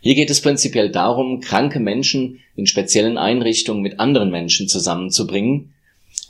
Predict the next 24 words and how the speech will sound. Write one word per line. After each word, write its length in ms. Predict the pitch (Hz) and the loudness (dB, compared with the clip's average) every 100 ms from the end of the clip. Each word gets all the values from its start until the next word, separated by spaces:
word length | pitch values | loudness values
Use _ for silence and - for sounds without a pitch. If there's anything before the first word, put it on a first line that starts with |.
| - | -6
Soziale 400 | - 95 113 104 | -4 0 2 4
Bindung 320 | 110 139 135 | 4 4 2
nämlich 400 | 127 113 113 110 | 2 0 0 0
fördern 300 | - 98 104 | 0 0 2
das 200 | 95 - | 0 0
Wohlbefinden 880 | 95 131 139 127 123 113 110 104 98 _ - | 2 2 2 0 -2 -2 -4 -8 -10 _ -8
des 160 | 95 | -4
Menschen 520 | 98 95 101 - 98 95 | -2 -2 -2 -2 -2 -4
und, 440 | 90 92 - - | -6 -4 -6 -4
ähm, 340 | 92 87 85 85 | -4 -4 -8 -8
sie 180 | - 98 | -6 -2
unterstützt 580 | 98 - 160 - - | -2 0 0 2 2
sie 340 | - 87 82 82 - - | 2 0 -4 -8 -20 -16
in 200 | - 92 | -8 -4
seiner 300 | 87 87 87 | -2 -2 0
Lage 500 | 82 82 87 90 90 - - | -2 -2 -2 -4 -8 -12 -12
wesentlich 600 | 80 98 113 117 98 - | -2 0 2 0 -2 -2
besser 500 | 90 92 104 101 101 | -2 0 0 -2 -6
als 260 | - 85 - | -6 -4 -4
ein 280 | 87 82 82 | -4 -6 -6
einsames 580 | 90 90 90 90 90 - | -6 -4 -4 -4 -4 -2
Dahinleben. 560 | 104 92 85 76 73 85 | -2 -4 -6 -6 -6 -2
Das 160 | 92 | 0
gilt 280 | - 107 - | 2 0 -2